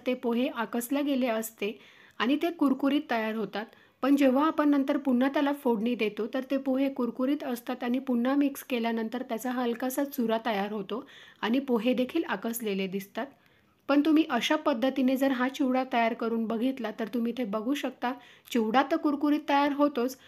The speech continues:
पण पोहे देखील आपले अजिबात आकसत नाही आणि चिवडा देखील दिसायला अगदी सुंदर दिसतो. तुम्ही इथे बघू शकता. तर इथे आपला चिवडा बनवून तयार झालेला आहे. मी थोडासा चिवडा तुम्हाला हातावर कुस्करून दाखवते. तुम्हाला आवाजावरून समजलंच असेल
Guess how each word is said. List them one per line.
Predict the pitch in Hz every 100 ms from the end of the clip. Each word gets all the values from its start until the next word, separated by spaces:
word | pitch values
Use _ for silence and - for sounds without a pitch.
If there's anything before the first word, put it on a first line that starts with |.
| - -
पण | 262 277
पोहे | 269 254 226
देखील | 277 277 302 294
आपले | 247 254
अजिबात | 254 202 240 214 262 262
आकसत | 254 233 - 254 254
नाही | 233 226
आणि | 240 226
चिवडा | 247 240 226 240
देखील | 233 240 277
दिसायला | 240 233 226 247
अगदी | 214 185 220 277
सुंदर | 269 220 202 220
दिसतो. | 208 202 -
तुम्ही | 220 220 220
इथे | 226
बघू | 202 202 233
शकता. | 262 254 - 285 - _ - - - - - -
तर | 294
इथे | 311 330
आपला | 330 320
चिवडा | 311 294 269 277
बनवून | 269 262 285 285
तयार | 240 240
झालेला | 269 254 226 226
आहे. | 220 240
मी | 247 262
थोडासा | - 247 254 302 330
चिवडा | 302 254 240 247
तुम्हाला | 233 240 240
हातावर | 233 226 233 233 247
कुस्करून | 262 240 - 233 240
दाखवते. | 240 233 233 233 226
तुम्हाला | 226 226 233 277
आवाजावरून | 208 220 233 254 269 277
समजलंच | 285 233 240 285 285
असेल | 247 -